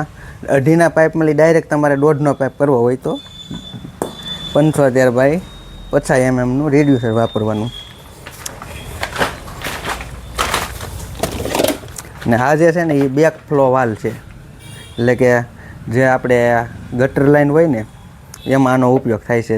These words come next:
ઉપરાંત તમારું ગટરનું પાણી જે હોય ને એ અહીંથી આમ જાય પછી પેક થઈ જાય, એટલે અંદર બહારનું પાણી અંદર ન આવે, એનો ઉપયોગ આમાં થાય છે. અને બ્લેક ફ્લો વાલ કહેવામાં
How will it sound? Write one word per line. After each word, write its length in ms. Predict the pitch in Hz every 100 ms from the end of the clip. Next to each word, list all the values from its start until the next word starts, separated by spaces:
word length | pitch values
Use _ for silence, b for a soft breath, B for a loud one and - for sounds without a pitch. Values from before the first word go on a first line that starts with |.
| 110
ઉપરાંત 260 | 156 151
તમારું 240 | 131 135 123
ગટરનું 420 | 139 143 147 143
પાણી 260 | 151 151 147
જે 120 | 151
હોય 180 | 160 165
ને 100 | 139
એ 160 | 139 139 B B B -
અહીંથી 320 | 131 139 143
આમ 120 | 139
જાય 280 | 123 151 160 - - b b b
પછી 220 | 120 120 143
પેક 320 | 147 143 -
થઈ 120 | 131
જાય, 100 | 120
એટલે 160 | 117 117
અંદર 260 | 139 151 143
બહારનું 420 | 127 151 165 165
પાણી 380 | 147 160 160 160 -
અંદર 280 | 151 160 170
ન 100 | 160
આવે, 360 | 131 110 107 113 - - - - - - -
એનો 240 | 151 143
ઉપયોગ 280 | 127 127 117
આમાં 240 | 117 113
થાય 180 | 104 113
છે. 160 | 110 117
અને 160 | 117 117 120 120 120 B B B B
બ્લેક 260 | 135 147 139 - - -
ફ્લો 160 | 139 139 120
વાલ 200 | 123 113
કહેવામાં 460 | 120 117 117 147